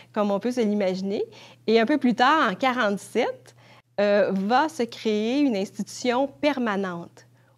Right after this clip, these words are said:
Au début, là, c'est encore balbutiant. On a juste, euh, une installation assez sommaire. Et là, il y a une quinzaine de garçons qui sont hébergés,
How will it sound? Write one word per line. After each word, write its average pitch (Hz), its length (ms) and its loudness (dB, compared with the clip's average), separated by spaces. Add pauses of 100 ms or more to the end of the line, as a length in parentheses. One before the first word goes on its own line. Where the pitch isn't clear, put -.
Au 185 100 -2
début, 220 420 6
là, 240 180 2
c'est - 80 -12
encore 202 380 -2
balbutiant. 190 960 -2 (320)
On 185 160 -4
a 185 100 -2
juste, 220 400 -4
euh, 180 400 0
une 185 460 -6
installation 196 600 -4
assez 208 220 -6
sommaire. 196 760 -8 (360)
Et 202 140 0
là, 277 160 4
il 277 60 2
y - 20 2
a 196 60 2
une 202 120 0
quinzaine 320 500 2
de 226 60 2
garçons 208 500 -2
qui 285 120 -12
sont 220 180 -6
hébergés, 202 720 -2